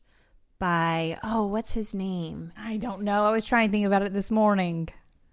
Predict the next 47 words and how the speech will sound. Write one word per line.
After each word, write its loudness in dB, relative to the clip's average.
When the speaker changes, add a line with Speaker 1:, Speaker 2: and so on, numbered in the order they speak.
Speaker 1:
Ugh. 4
Anyway, 6
it's 0
a 0
podcast 2
called 2
Launch, 2
and -2
it -4
follows 2
the -2
story 0
of 0
a 2
screenwriter 2
turned 0
author 6
who's 0
writing 0
his -2
first -6
book -2
and -4
sharing -4
the -4
process, -2
and -4
is -4
highly 2
produced. 0
It 2
is 2
an 2
amazing 2
podcast, 2
um, -2
where 0
he -4
kind -4
of -6
shares -4
some -6
insights -6
and -8
behind -8
the -6
scenes. -6